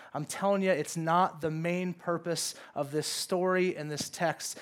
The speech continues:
The main purpose of this story is not to tell you how you defeat the temptations in your life or win the tests that you come upon. It's to tell you that Jesus already has for you.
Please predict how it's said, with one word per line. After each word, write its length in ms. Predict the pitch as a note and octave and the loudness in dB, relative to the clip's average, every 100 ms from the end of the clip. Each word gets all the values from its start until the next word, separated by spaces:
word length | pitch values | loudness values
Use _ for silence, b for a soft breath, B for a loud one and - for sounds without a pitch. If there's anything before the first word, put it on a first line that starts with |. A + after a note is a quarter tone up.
| B B | B B
The 100 | F3 | 0
main 160 | F3 | 0
purpose 500 | E3 - G#3+ A3 - | 0 4 4 4 2
of 60 | G3+ | 0
this 160 | F3+ | 0
story 400 | - G#3 G3 G3 | 0 2 4 4
is 140 | E3 D#3+ | 2 2
not 260 | F3+ G3 | 4 2
to 80 | F#3+ | 0
tell 340 | - - F#3+ F3+ | -6 2 4 4
you 300 | E3 E3+ E3 B B | 2 -2 -2 B B
how 340 | - G3 A3 | 4 8 8
you 260 | A3 F3+ G3+ | 6 2 0
defeat 600 | F3+ - - - G#3 G#3 | 0 -4 -6 -4 -2 -2
the 80 | F3 | -6
temptations 880 | - F3 E3 F#3+ G3 - G#3 G#3 - B F#3 | -4 -6 -2 0 0 0 0 -2 -4 B -4
in 160 | F#3+ F3+ | 0 2
your 120 | F3 | 2
life 420 | E3 F#3 G#3 - | 6 8 8 4
or 140 | F3 E3+ | -2 0
win 480 | D#3+ G3+ G#3 G#3+ G#3+ B | 4 4 6 4 0 B
the 100 | F3 | -2
tests 460 | F3 - A3 G3+ - | -2 4 4 4 2
that 120 | G3 | -2
you 100 | F3+ | -2
come 300 | - - G#3 | -4 2 4
upon. 420 | F#3+ - E3 D#3+ - B F#3+ | 4 2 2 2 -2 B -2
It's 180 | F3+ | -2
to 100 | - | -2
tell 300 | F3+ - G#3 | -4 2 6
you 220 | A3 G#3 G3 | 6 4 4
that 240 | F#3 D#3 | 2 0
Jesus 500 | C#3+ G3 G3+ F#3+ F#3 | -2 0 2 2 0
already 400 | - F3 F3 E3 | 0 0 2 0
has 400 | C3 E3 D#3+ D3 | 0 0 0 -2
for 320 | - D#3+ D#3 | -8 -4 -4
you. 240 | C3 B2 | -4 -10